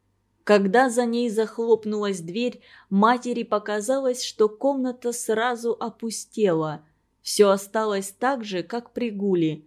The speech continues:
На подоконнике лежала ее кожаная старенькая сумочка, в углу стояли ее лыжи, на столе осталась забытая Гулей тетрадь со стихами,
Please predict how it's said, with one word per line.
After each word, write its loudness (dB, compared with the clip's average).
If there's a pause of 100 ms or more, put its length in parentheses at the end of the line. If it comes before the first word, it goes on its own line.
(360)
На 2
подоконнике 2
лежала 4
ее 0
кожаная 0
старенькая -2
сумочка, -6 (380)
в 4
углу 2
стояли 2
ее -2
лыжи, -4 (280)
на 2
столе 0
осталась -2
забытая 0
Гулей -2
тетрадь -2
со -12
стихами, -2